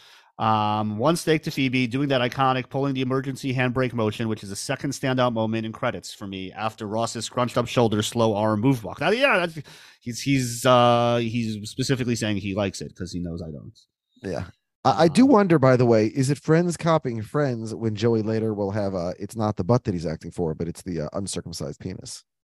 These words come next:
Speaker 1: Oh, that's a good question.
Speaker 2: Right, 'cause
Speaker 1: Um,
Speaker 2: aga-, again, they need a, an authentic Italian American.
Speaker 1: Right, right, yeah. What, he puts,
Speaker 2: Yeah.
Speaker 1: like, a salami around it or something?
Speaker 2: Yeah. Well, you know, don't spoil all of Monica's ideas.
Speaker 1: <laughs> Um,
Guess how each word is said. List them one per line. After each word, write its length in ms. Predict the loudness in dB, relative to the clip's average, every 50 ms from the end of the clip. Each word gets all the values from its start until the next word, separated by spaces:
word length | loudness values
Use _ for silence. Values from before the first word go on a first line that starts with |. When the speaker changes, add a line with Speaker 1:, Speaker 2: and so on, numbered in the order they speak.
| _ _ _ _ _ _ _ _ _ -16 -10 -8
Speaker 1:
Oh, 120 | -8 -8
that's 160 | -8 -10 -10
a 20 | -12
good 120 | -14 -10
question. 340 | -10 -10 -10 -10 -14 -12 -6
Speaker 2:
Right, 180 | -4 -2 -2 0
'cause 180 | 0 0 0
Speaker 1:
Um, 80 | 2 0
Speaker 2:
aga-, 220 | 2 2 2 2
again, 300 | 2 0 2 2 2 4
they 100 | 2 0 -2
need 180 | -2 0 0
a, 260 | 0 0 -2 -2 -4 -2
an 80 | -2
authentic 440 | -2 -2 -2 -4 -6 -6 -6 -8 -10
Italian 340 | -4 -2 0 0 0 0 -2
American. 400 | -2 -2 -4 -6 -8 -12 -14 -14
Speaker 1:
Right, 200 | -14 -14 -14 -14
right, 220 | -14 -14 -14 -14 -12
yeah. 220 | -12 -12 -12 -10
What, 180 | -8 -8 -8 -6
he 100 | -6 -6
puts, 240 | -6 -4 -4 -2 -4
Speaker 2:
Yeah. 40 | -4
Speaker 1:
like, 100 | -4 -6
a 40 |
salami 400 | -6 -4 -2 -2 0 0 2 2
around 260 | 2 4 2 2 2 2
it 80 | 0
or 60 | -2
something? 260 | -2 -4 -4 0 0 0
Speaker 2:
Yeah. 140 | 0 0 -4 -6 -8 -4
Well, 420 | -2 0 2 4 4 4 4 4
you 80 | 2 0
know, 140 | -2 -2
don't 180 | -2 0 0 -2
spoil 300 | 0 0 2 2 2 2
all 160 | 2 0 -2
of 60 | -2
Monica's 300 | -4 -6 -6 -8 -8 -8 -8
ideas. 320 | -4 -2 -2 -2 0 -2
Speaker 1:
<laughs> 1040 | -2 0 0 -2 -2 0 -2 -4 -4 -4 -10 -10 -8 -10 -14 -14 -12 -12 -12 -6 -2
Um, 640 | 0 2 4 4 6 6 6 6 4 4 2 0